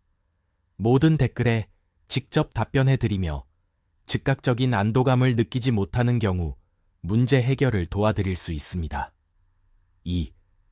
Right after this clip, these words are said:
해결책을 시도해 보시겠다면 지금 바로 좋아요 버튼을 누르고 의료계가 공유하지 않는 삶을 바꾸는 건강 비결을 더 많이 받으려면 구독하십시오.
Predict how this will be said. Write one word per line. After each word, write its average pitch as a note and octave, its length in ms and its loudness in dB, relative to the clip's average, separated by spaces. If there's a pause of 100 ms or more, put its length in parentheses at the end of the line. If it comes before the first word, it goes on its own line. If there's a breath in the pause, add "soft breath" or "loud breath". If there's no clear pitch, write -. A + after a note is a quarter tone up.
해결책을 C3+ 680 2
시도해 C#3 400 0
보시겠다면 E2+ 880 -4 (480)
지금 A2+ 380 -2
바로 E2+ 240 -2
좋아요 D#2 560 -6 (800)
버튼을 A#2+ 480 0
누르고 G#2+ 500 -2 (480)
의료계가 A#2 560 2
공유하지 A#2+ 580 0
않는 G#2 320 0
삶을 A2+ 380 0
바꾸는 A2 540 -4 (440)
건강 A#2 460 0
비결을 G2 460 -2
더 F#2+ 200 -2
많이 F2+ 300 -2
받으려면 E2+ 680 -4 (380)
구독하십시오. - 880 -6